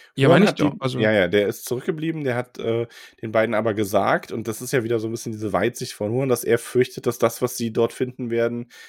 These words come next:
Speaker 2: auch er darauf treffen wird.
Speaker 1: Ah, ja, stimmt. Das war aber im Kapitel davor noch, ne?
Speaker 2: Genau, das war noch ein Kapitel, also im,
Speaker 1: Ja,
Speaker 2: der Bes-,
Speaker 1: mhm, also
Speaker 2: in dem
Speaker 1: in dem
Speaker 2: Teil
Speaker 1: Teil
Speaker 2: davor.
Speaker 1: davor, ja.
Speaker 2: Mhm.
Speaker 1: Genau, und dann ist es nämlich Luthien,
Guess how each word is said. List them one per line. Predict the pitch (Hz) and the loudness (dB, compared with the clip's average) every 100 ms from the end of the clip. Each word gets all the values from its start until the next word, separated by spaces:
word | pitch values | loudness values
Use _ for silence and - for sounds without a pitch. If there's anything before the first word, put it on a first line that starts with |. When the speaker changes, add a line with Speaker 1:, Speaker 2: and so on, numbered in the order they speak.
| - | -20
Speaker 2:
auch | - 120 117 | -4 -2 0
er | - 123 | 2 4
darauf | 98 87 - | 4 0 -2
treffen | - 85 95 85 | -6 -6 -6 -4
wird. | 82 80 - - | -4 -4 -6 -6
Speaker 1:
Ah, | 156 170 170 | -2 0 0
ja, | 151 139 | 0 -2
stimmt. | - 135 120 - - | -4 -6 -10 -12 -8
Das | 135 | -6
war | 143 139 | 0 0
aber | 135 | 0
im | 131 127 | -2 -4
Kapitel | - 151 156 | -6 0 2
davor | 131 - 170 | 0 0 0
noch, | 123 107 | 0 -4
ne? | - 202 - _ - | -2 -2 -6 _ -2
Speaker 2:
Genau, | 127 107 | 2 2
das | 101 | 2
war | 110 | -2
noch | 107 | -2
ein | |
Kapitel, | 95 98 95 | -6 -14 -4
also | 107 98 | -2 0
im, | 90 87 90 | 0 -4 -8
Speaker 1:
Ja, | 147 143 | -8 -6
Speaker 2:
der | 90 | -6
Bes-, | 90 | -8
Speaker 1:
mhm, | 147 147 - | -12 -8 -2
also | 143 | 2
Speaker 2:
in | 151 | 2
dem | |
Speaker 1:
in | 139 | 2
dem | - | 2
Speaker 2:
Teil | 180 | 2
Speaker 1:
Teil | 165 135 | 2 0
Speaker 2:
davor. | |
Speaker 1:
davor, | 131 90 120 110 | 0 -4 -6 -8
ja. | 107 110 _ | -8 -12 _
Speaker 2:
Mhm. | 104 127 170 _ _ _ | -14 -12 -14 _ _ _
Speaker 1:
Genau, | 170 151 | 0 0
und | 147 | 2
dann | 165 | 0
ist | 190 | 0
es | 190 | -2
nämlich | 170 175 143 | -2 -2 -4
Luthien, | 147 156 220 240 - 135 127 190 | -2 0 0 -2 -4 -2 -2 -4